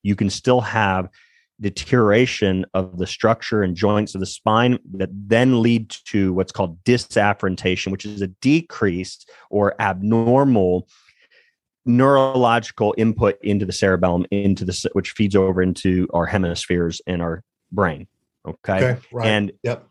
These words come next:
Speaker 1: to simplify, I, I usually tell people it's like you're alternating your car. If it doesn't move appropriately, it's not gonna feed your computer and your battery and keep things running as long. Eventually, your computer system is going to fail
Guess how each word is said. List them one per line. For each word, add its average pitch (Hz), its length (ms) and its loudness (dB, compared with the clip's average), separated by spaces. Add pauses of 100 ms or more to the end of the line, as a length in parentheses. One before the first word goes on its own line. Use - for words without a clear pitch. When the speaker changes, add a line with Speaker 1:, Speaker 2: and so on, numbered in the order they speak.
(200)
Speaker 1:
to 113 60 -12
simplify, 123 560 2
I, 110 80 2
I 110 120 2
usually 110 200 0
tell 110 200 0
people 104 260 0
it's - 200 -4
like 113 180 0
you're 107 100 2
alternating 104 380 0
your 95 100 -4
car. 120 400 0
If 98 100 -4
it 90 60 -4
doesn't 95 260 -4
move 120 380 0
appropriately, 147 720 0 (420)
it's 117 160 -2
not 120 180 2
gonna 110 180 0
feed 104 220 -6
your 92 100 -6
computer 123 420 0
and 107 100 2
your 95 100 0
battery 165 500 0
and 98 140 -4
keep - 180 -4
things 95 260 -2
running 101 300 0
as 87 100 -4
long. 90 300 -4 (360)
Eventually, 127 420 0
your 107 160 2
computer 127 380 -2
system 131 320 -2
is 98 100 -2
going 98 200 0
to 85 80 -6
fail 107 480 -2